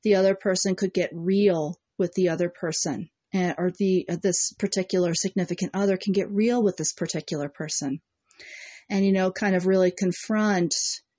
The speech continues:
the idealisms. Now, as to how well that would work, um, you know, I kinda know from my experience and being attracted to Gen Xers,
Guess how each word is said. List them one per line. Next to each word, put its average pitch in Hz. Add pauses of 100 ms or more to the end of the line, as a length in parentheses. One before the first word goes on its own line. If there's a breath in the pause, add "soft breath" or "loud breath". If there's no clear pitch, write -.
the 202
idealisms. 180 (640)
Now, 196 (420 loud breath)
as 214
to 202
how 185
well 180
that 170
would 180
work, 214 (160)
um, 208
you 214
know, 208
I 202
kinda 214
know 190
from 185
my 196
experience 214 (420 loud breath)
and 202
being 196
attracted 196
to 185
Gen 175
Xers, 185